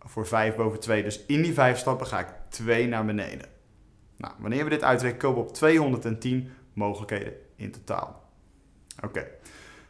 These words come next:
Even terug nog even dit alles samenvattend. Laten we even het hele rooster van vier bij acht bekijken. En alleen nog maar de punten K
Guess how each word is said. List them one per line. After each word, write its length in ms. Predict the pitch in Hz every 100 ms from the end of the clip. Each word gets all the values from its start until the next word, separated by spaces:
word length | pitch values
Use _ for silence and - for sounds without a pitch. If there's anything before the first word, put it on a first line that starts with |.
| -
Even 240 | 135 131
terug 220 | 170 190
nog 120 | 160
even 260 | 143 123 113
dit 240 | 110 -
alles 480 | - 113 110 - -
samenvattend. 600 | 151 151 170 170 170 175
Laten 220 | 143 135
we 60 | 123
even 120 | 113
het 100 | 107
hele 220 | 135 147
rooster 420 | 123 151 156 - 117
van 140 | 117
vier 220 | 127 123
bij 140 | 101 -
acht 280 | 127 -
bekijken. 580 | - 147 139 139 165 -
En 120 | 120
alleen 260 | 113 131 196
nog 120 | 175
maar 140 | 135 113
de 80 |
punten 400 | - 131 104 92
K 60 | -